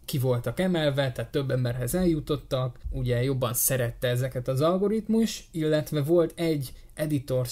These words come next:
Choice kiemelésem, ami, ami nagyon ritka.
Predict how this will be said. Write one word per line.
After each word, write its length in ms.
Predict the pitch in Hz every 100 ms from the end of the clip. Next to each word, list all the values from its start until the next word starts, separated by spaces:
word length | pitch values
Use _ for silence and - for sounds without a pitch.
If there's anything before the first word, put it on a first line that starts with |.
| -
Choice 400 | - 135 127 127 -
kiemelésem, 840 | 147 135 127 120 120 123 190 196 -
ami, 680 | 160 151 147 147 147 147 143 - - -
ami 220 | 170 208
nagyon 300 | 240 269 190
ritka. 520 | 151 127 - 123 120